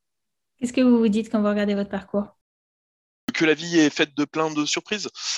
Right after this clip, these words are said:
Speaker 2: Non, c'est vrai qu'on sait, on sait pas à l'avance, euh, c'est, c'est ça qui est, qui est marrant, ouais, c'est vrai que c'est, on sait pas, euh, on découvre, euh, bah, c'est sûr qu'à un moment donné, on fait des choix par rapport à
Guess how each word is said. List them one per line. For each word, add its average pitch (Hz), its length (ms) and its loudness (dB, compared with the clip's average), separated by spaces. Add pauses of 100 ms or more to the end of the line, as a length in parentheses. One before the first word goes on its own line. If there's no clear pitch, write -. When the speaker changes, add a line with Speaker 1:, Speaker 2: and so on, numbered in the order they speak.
(140)
Speaker 2:
Non, 165 240 4
c'est 180 100 0
vrai 151 140 0
qu'on 160 160 -4
sait, 151 180 -4
on 139 60 -4
sait 135 160 -2
pas 120 160 2
à - 20 2
l'avance, 117 520 -4
euh, 104 260 -6
c'est, 98 240 -4
c'est - 160 -10
ça 104 100 -8
qui - 140 -8
est, 92 160 -4
qui - 100 -10
est - 20 -10
marrant, 101 240 -4
ouais, 131 140 -2
c'est - 160 -6
vrai 98 80 -6
que - 100 -14
c'est, 85 440 -8 (560)
on 98 80 -6
sait - 160 -2
pas, 90 420 -2
euh, 76 380 -14
on - 20 -10
découvre, 98 640 -10
euh, 80 580 -8
bah, 78 140 -6
c'est - 160 -6
sûr - 240 -10
qu'à 92 120 -4
un 90 180 -2
moment 92 240 -4
donné, 87 260 -6
on 104 80 -4
fait 101 140 -6
des 87 100 -6
choix 104 640 2
par 87 140 -4
rapport 85 400 -4
à - 40 -20